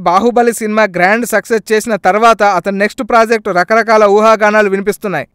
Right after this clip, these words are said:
మహాభారతం తీస్తాడని అందరూ అనుకుంటున్నారు. తమ మదిలో గరుడ అనే ప్రాజెక్ట్ ఉందని రాజమౌళి చెప్పినా ఇప్పట్లో తీసే అవకాశం లేదని అన్నాడు. తర్వాత అల్లు అర్జున్తో ఒక సినిమా ఖాయమైందని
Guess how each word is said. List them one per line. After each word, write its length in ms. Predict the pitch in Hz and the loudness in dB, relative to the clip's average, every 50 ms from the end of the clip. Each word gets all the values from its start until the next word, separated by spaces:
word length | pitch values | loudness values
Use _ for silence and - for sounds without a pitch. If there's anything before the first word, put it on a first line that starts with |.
| - 147 | -10 -6
మహాభారతం 600 | 151 202 220 226 214 220 220 226 220 202 233 214 180 | 0 2 2 4 4 4 4 4 2 0 -4 -4 -4
తీస్తాడని 480 | 220 220 214 - 226 214 214 208 214 214 190 170 | -8 -8 -4 -2 -2 0 0 0 0 -2 -4 -4
అందరూ 240 | 185 202 214 220 214 | -2 -2 0 0 0
అనుకుంటున్నారు. 560 | 208 202 - 214 202 196 202 202 185 156 135 - _ _ | -2 -2 -4 -6 -6 -6 -4 -2 -2 -2 -2 -6 _ _
తమ 160 | 170 175 190 185 175 | -2 -2 -2 0 0
మదిలో 320 | 170 175 196 220 226 233 214 170 180 | 0 0 2 0 0 0 0 0 0
గరుడ 240 | 170 196 214 214 226 214 214 | 0 0 2 4 4 4 4
అనే 180 | 208 208 214 214 220 - - _ - | 2 2 0 -2 -4 -6 -12 _ -4
ప్రాజెక్ట్ 440 | 160 165 190 214 233 233 - - 214 | 0 0 2 2 2 0 0 -2 -4
ఉందని 320 | 214 214 214 202 202 202 226 247 - - _ _ 156 147 | -2 0 0 0 0 -2 -4 -6 -8 -12 _ _ -4 0
రాజమౌళి 460 | 156 190 208 240 233 233 233 233 233 220 - - | 0 0 2 0 0 0 0 0 0 -2 -2 -4
చెప్పినా 320 | 202 170 - 220 214 202 208 254 381 - _ - | -6 -4 -2 -2 0 0 0 -2 -4 -8 _ -16
ఇప్పట్లో 300 | 165 - 226 226 214 254 247 - 226 | -4 -2 0 0 2 0 -2 -2 -2
తీసే 200 | 226 226 - 254 226 214 | -6 -2 2 4 4 4
అవకాశం 380 | 220 214 240 233 226 240 240 233 220 | 4 4 2 2 0 0 -2 -2 -2
లేదని 280 | 220 214 214 214 220 233 202 196 | 0 0 0 0 0 0 0 0
అన్నాడు. 300 | 208 214 208 180 - - - _ - | 0 0 0 -2 -2 -6 -12 _ -4
తర్వాత 320 | 170 185 208 233 247 220 240 196 | -2 2 2 2 2 4 4 2
అల్లు 180 | 185 208 226 240 247 240 | 2 4 4 4 4 4
అర్జున్తో 360 | 214 202 240 233 208 233 233 240 233 | 2 0 -4 -4 -2 0 0 0 0
ఒక 120 | 185 220 185 - | -2 -6 -6 -4
సినిమా 300 | 214 214 233 233 233 220 226 240 269 _ - | -4 -4 -2 -2 0 -2 -2 -2 -6 _ -2
ఖాయమైందని 680 | 196 190 196 214 226 226 226 226 220 220 214 208 214 | 0 2 2 2 2 2 0 0 0 -2 -2 -2 -2